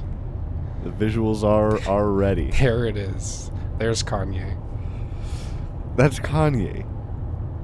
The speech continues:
Speaker 2: I'm
Speaker 1: Okay, and this song, is it just called Donda in a Nutshell?
Speaker 2: Uh, no, the title's just,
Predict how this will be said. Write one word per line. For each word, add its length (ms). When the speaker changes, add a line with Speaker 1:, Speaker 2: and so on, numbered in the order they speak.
Speaker 2:
I'm 120
Speaker 1:
Okay, 360
and 140
this 120
song, 340
is 160
it 100
just 300
called 400
Donda 440
in 80
a 80
Nutshell? 600
Speaker 2:
Uh, 380
no, 420
the 80
title's 400
just, 280